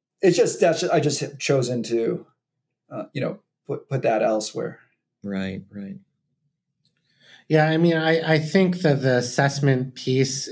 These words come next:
Speaker 3: there's certainly, you know, reasons that you can, um, you know, try to accomplish that in Yellow Dig, and then there are different ways that you could execute it, and we've seen people do that.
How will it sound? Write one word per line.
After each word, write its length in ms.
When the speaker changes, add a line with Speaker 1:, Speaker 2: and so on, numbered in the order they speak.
Speaker 3:
there's 340
certainly, 640
you 80
know, 60
reasons 480
that 180
you 160
can, 680
um, 500
you 220
know, 60
try 240
to 100
accomplish 460
that 200
in 120
Yellow 240
Dig, 160
and 140
then 160
there 140
are 60
different 320
ways 160
that 80
you 140
could 280
execute 480
it, 40
and 120
we've 120
seen 320
people 480
do 160
that. 320